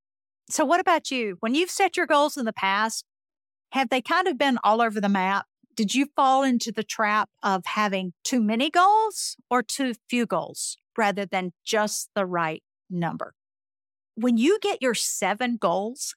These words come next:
identified for next year, what kind of focus and level of energy will you be able to bring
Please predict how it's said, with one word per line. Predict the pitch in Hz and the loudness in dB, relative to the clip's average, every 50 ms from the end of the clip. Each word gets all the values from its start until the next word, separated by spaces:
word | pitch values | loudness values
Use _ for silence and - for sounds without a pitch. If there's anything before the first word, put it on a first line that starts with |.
| - | -4
identified | 214 175 240 226 226 240 226 - 247 233 233 220 | -2 0 0 0 0 -2 0 0 2 2 2 0
for | - 196 | -4 -4
next | 185 202 202 196 - - - | -4 -4 -4 -4 -6 -6 -4
year, | 226 226 233 240 - _ _ _ _ _ _ _ _ _ _ _ _ _ _ _ _ _ _ _ _ _ _ _ _ | -4 -4 -4 -6 -8 _ _ _ _ _ _ _ _ _ _ _ _ _ _ _ _ _ _ _ _ _ _ _ _
what | - 403 427 - | 0 0 0 0
kind | - 453 466 427 | 0 0 2 4
of | 370 - - _ _ _ | 2 2 0 _ _ _
focus | - 185 220 247 - - 202 156 139 - - - - - - - _ _ - | 0 2 2 2 0 -2 -4 -4 -4 -6 -6 -6 -8 -10 -12 -18 _ _ -4
and | 208 214 202 190 | -2 0 0 0
level | 220 226 247 269 254 294 277 | 2 2 2 2 0 0 0
of | 226 185 - _ _ - | -2 -2 -4 _ _ -4
energy | 214 220 220 220 220 190 160 - 160 139 123 127 _ _ _ _ _ _ _ _ _ _ _ _ _ _ _ _ _ _ | -2 0 0 0 0 -2 -2 -6 -8 -8 -10 -16 _ _ _ _ _ _ _ _ _ _ _ _ _ _ _ _ _ _
will | - 226 | -2 0
you | 214 220 269 | 2 2 2
be | 220 285 269 | 2 2 2
able | 254 226 220 196 | 2 0 0 -2
to | 190 165 | -4 -6
bring | 143 - 190 185 190 190 185 180 170 160 156 | -6 -6 -4 -2 -2 -2 -4 -4 -6 -8 -10